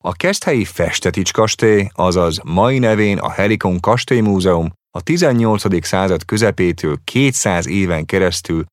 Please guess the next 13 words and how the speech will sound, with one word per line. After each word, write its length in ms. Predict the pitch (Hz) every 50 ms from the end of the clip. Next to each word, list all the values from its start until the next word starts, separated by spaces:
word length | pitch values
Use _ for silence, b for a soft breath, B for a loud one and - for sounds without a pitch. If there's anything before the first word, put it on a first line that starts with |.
| _ _
Magyarország 760 | - 135 170 185 190 175 156 135 - - - 101 87 85 80
egyik 300 | 85 85 82 80 73 -
legjelentősebb 1000 | - 76 90 104 107 104 101 95 87 85 82 80 - 82 78 - - - - -
grófi, 520 | - 92 117 139 135 113 - - 87 85 - - _ _ _
majd 180 | - 127 143 147
hercegi 540 | - - 190 185 156 131 - - 80 - -
családjának, 800 | - - 107 107 104 95 90 87 90 85 82 82 80 80 82 - _ _ -
a 60 | 156
Festetics 680 | - - 233 208 170 - - 98 80 80 78 - -
családnak 500 | - - 92 92 95 98 110 123 139 -
az 120 | 151 147
otthona 440 | - - 87 - - - 139 - -
volt. 360 | - 60 58 - - - -